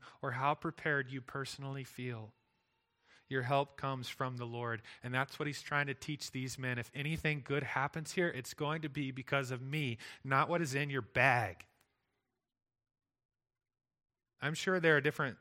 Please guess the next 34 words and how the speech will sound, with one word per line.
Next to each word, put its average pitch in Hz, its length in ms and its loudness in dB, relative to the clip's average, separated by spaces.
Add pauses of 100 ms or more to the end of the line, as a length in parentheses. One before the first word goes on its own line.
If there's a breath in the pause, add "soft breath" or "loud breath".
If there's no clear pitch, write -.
(140)
packing 147 400 4
philosophies 139 640 0
among 131 220 -4
the 131 60 -6
people 139 380 -6
in 123 60 -6
this 123 260 -6
room. 139 200 -4
You 135 120 -6
might 139 200 0
be 135 120 -4
the 123 140 -2
underpacker. 135 640 2
"Oh, 226 240 6
no, 254 240 4
I 170 120 8
forgot 226 280 2
my 202 120 -2
toothbrush. 277 680 0 (720 soft breath)
Honey, 262 220 6
can 214 140 0
I 254 80 2
borrow 233 240 8
yours?" 220 340 2
"No, 330 360 0 (380)
that's - 180 -10
disgusting." 226 580 -6 (1400 loud breath)
Or 170 60 0
you 196 80 4
might 202 140 6
be 196 80 4
the 190 120 6
last-minute 185 540 10
packer, 151 520 6